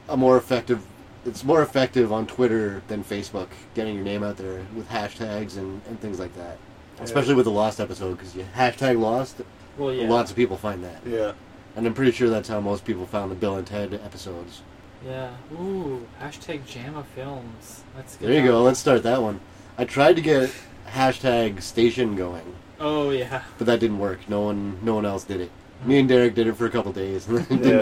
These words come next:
Speaker 2: Yeah.
Speaker 1: didn't work.
Speaker 3: <laughs> Wow.
Speaker 1: I should, I should see if Alex Winter will get in on it, 'cause he, he replied to me. I asked him, uh, at the end of Bill and Ted Two: Bogus Journey,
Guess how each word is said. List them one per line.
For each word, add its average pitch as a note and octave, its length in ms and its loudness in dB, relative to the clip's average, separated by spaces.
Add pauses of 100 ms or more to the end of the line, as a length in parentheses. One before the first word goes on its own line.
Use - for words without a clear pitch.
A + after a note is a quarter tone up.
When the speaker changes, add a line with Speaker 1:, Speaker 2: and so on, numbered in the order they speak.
(120)
Speaker 2:
Yeah. A3+ 60 -4
Speaker 1:
didn't G#2+ 200 2
work. G2+ 240 -4
Speaker 3:
<laughs> G3+ 60 -12 (600)
Wow. A#2+ 60 0
Speaker 1:
I - 20 4
should, D#3+ 400 4
I B2+ 140 0
should F3 260 10
see E3+ 140 4
if B2+ 100 4
Alex B2 300 6
Winter A2 220 0
will G#2 60 0
get G2 160 -2
in G2 120 -8
on F#2 160 -10
it, F2 120 -12 (280)
'cause A#2+ 160 2
he, D#3 240 6
he D3+ 180 -4
replied B2 380 2
to A2 80 0
me. G#2 100 0
I G#2 80 -2
asked G#2+ 320 -2
him, G2 300 -10 (320)
uh, G#2+ 260 -4 (480)
at B2+ 100 -2
the C3 120 6
end C3+ 100 6
of A#2 80 4
Bill B2 200 8
and A2+ 100 4
Ted A2+ 340 -4
Two: B2+ 240 4
Bogus G2+ 320 0
Journey, G2+ 460 -2